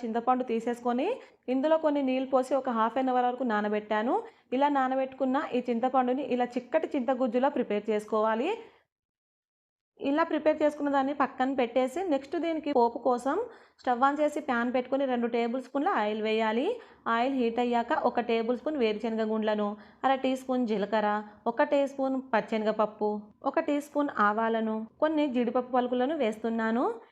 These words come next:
ఇందులోనే సన్నగా తురిమిన ఒక టీ స్పూన్ వరకు అల్లం తరుగుని వేసుకోవాలి. అల్లం తురుము కంపల్సరీగా వేయాలండి, ఎందుకంటే మనం అమ్మవారికి నైవేద్యంగా సమర్పిస్తున్నాం కాబట్టి. ఇందులోనే ఎండుమిర్చి, పచ్చిమిర్చిని కూడా వేసేసుకొని వీటిని కొంచెం ఫ్రై చేసుకోండి.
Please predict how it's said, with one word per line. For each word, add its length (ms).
ఇందులోనే 480
సన్నగా 400
తురిమిన 300
ఒక 180
టీ 60
స్పూన్ 220
వరకు 280
అల్లం 260
తరుగుని 380
వేసుకోవాలి. 440
అల్లం 280
తురుము 300
కంపల్సరీగా 600
వేయాలండి, 460
ఎందుకంటే 360
మనం 200
అమ్మవారికి 520
నైవేద్యంగా 560
సమర్పిస్తున్నాం 760
కాబట్టి. 340
ఇందులోనే 380
ఎండుమిర్చి, 500
పచ్చిమిర్చిని 560
కూడా 240
వేసేసుకొని 480
వీటిని 420
కొంచెం 340
ఫ్రై 120
చేసుకోండి. 440